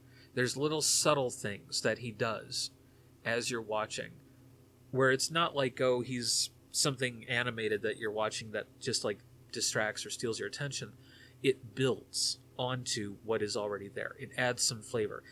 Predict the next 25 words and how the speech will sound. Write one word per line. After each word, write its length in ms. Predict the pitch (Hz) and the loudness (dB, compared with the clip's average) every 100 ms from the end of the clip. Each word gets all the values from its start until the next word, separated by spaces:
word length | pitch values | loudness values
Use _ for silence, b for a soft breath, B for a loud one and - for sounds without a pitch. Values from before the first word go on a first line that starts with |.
| B | B
He 160 | - 139 | -4 0
obviously 680 | 131 139 139 135 147 123 B B - | 2 0 0 0 0 0 B B -14
looks 440 | 110 123 135 - 156 | -2 0 2 2 2
up 160 | - | 0
to 140 | - 110 | -4 -8
Indiana 340 | 107 101 101 | -6 -8 -8
Jones. 300 | 104 104 123 | -10 -10 -6
He 100 | - | -2
obviously, 600 | 110 113 120 113 - 117 B B B B - | 0 0 -2 -2 -2 -4 B B B B -6
uh, 200 | 113 110 - | -4 -4 -6
cares 460 | - 156 160 151 | -2 2 2 2
about 180 | 131 107 | 0 0
this 180 | 107 - | -2 -4
man 200 | 110 101 | -6 -6
very 180 | 110 - | -6 -4
strongly 720 | - - 127 123 107 - - - - - - - - - - - - - - - - | -2 -2 -4 -4 -8 -18 -20 -20 -20 -20 -20 -20 -20 -20 -20 -20 -20 -20 -20 -18 -4
and 120 | 120 | 0
looks 220 | 123 135 143 | 2 2 2
up 120 | - | 0
to 80 | 117 | -2
him 240 | 123 113 B B B - | -2 -4 B B B 0
as 260 | 120 120 117 | 2 4 0
a 40 | |
father 360 | - 123 117 104 | 0 0 0 -2
figure. 420 | 104 - - | -4 -6 -12